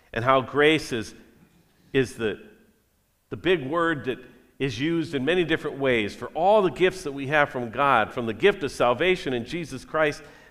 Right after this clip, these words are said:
to the daily blessings God pours out on us.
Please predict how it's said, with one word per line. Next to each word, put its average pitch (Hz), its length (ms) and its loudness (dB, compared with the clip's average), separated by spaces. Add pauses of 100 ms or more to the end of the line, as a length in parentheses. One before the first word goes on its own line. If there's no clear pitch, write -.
to 151 320 2 (520)
the 151 100 2
daily 185 420 4
blessings 123 680 -2
God 117 480 0
pours 120 340 -4
out 104 220 2
on 85 180 -6
us. - 400 -14